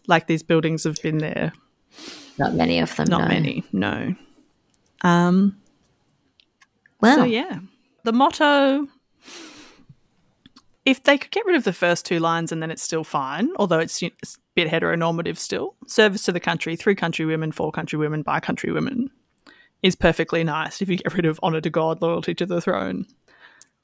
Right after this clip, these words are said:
Speaker 2: Using the phrase women is fine if it
Speaker 1: Mm.
Speaker 2: includes what, you know, I would define as <laughs> women and non-binary people.
Speaker 1: Yeah.
Speaker 2: <laughs> And
Speaker 1: If, if anyone who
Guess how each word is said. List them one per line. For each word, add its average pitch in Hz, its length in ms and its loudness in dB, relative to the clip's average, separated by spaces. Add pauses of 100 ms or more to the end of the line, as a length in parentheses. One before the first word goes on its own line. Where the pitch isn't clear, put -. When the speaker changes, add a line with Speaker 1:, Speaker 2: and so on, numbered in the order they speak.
(420)
Speaker 2:
Using 381 340 2
the 285 100 -2
phrase 185 360 2
women 170 280 -2
is 151 160 -4
fine 170 560 -2
if 170 220 -6
it 170 80 2
Speaker 1:
Mm. 226 140 2
Speaker 2:
includes - 800 0 (1800)
what, - 500 4 (600)
you 214 100 4
know, 185 220 0 (160)
I 160 160 2
would 175 220 0
define 185 600 -2
as 208 460 2 (300)
<laughs> - 840 -8
women 202 360 0
and 190 120 -2
non-binary 185 760 -6
people. 214 200 -6
Speaker 1:
Yeah. 247 500 -2
Speaker 2:
<laughs> - 40 4
And 240 140 4 (240)
Speaker 1:
If, - 160 -8
if 330 180 -2
anyone 285 400 2
who 208 340 -4